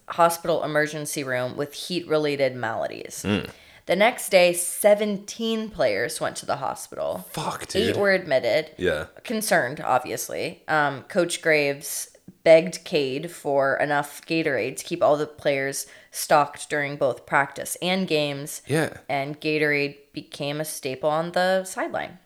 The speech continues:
Speaker 2: Fucking A.
Speaker 1: Over the next five years, only one player had to be hospitalized for treatment of a heat-related illness.
Speaker 2: Amazing. What a turnaround.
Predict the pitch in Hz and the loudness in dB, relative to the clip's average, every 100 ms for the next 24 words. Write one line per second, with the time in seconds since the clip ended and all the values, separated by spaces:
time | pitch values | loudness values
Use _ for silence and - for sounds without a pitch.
0 | _ - - 131 190 240 339 302 - - | _ -10 -4 -2 0 2 2 0 -2 -12
1 | - 180 170 170 151 143 143 156 240 - | -2 0 4 4 4 0 0 0 0 0
2 | - - 160 143 135 120 120 156 - - | -8 -2 0 0 -2 -2 -2 -4 -10 -16
3 | - - - 185 185 185 165 151 147 160 | -18 -20 -6 -4 -2 0 -2 0 2 4
4 | 208 202 - 135 135 117 143 - 151 160 | 2 -2 0 2 4 2 0 2 0 0
5 | 143 156 131 - - 123 120 135 - - | -6 -2 -2 -2 -4 0 0 0 -6 -12
6 | - 147 131 120 - - 165 147 - - | -2 2 4 4 0 -4 -4 -4 -2 -2
7 | 127 - - 139 123 107 - 85 - - | -4 -8 -8 -4 -4 -4 -8 -10 -12 -14
8 | - - - - 220 269 311 208 - - | -14 -16 -6 2 8 10 10 8 2 -6
9 | - - - 151 175 170 180 160 135 85 | -16 -20 4 10 10 10 10 12 12 8
10 | 65 58 | 4 -6